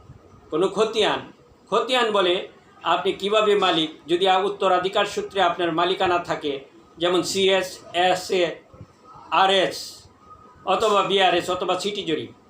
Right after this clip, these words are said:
এর মাধ্যমে আপনি যদি মালিকানা অর্জন করে থাকেন,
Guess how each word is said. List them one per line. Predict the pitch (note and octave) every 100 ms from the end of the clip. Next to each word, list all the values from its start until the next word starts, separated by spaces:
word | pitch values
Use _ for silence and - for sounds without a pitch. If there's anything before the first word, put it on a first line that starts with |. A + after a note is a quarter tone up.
| - - -
এর | F#3+ G#3
মাধ্যমে | G#3 G3+ G3 F#3 D#3+ - - - -
আপনি | F#3 F3+ F3+
যদি | E3+ E3 E3
মালিকানা | F3 F#3+ F#3+ E3+
অর্জন | E3+ D#3+ F3+ E3+
করে | E3 E3
থাকেন, | E3 E3 D3+ B2+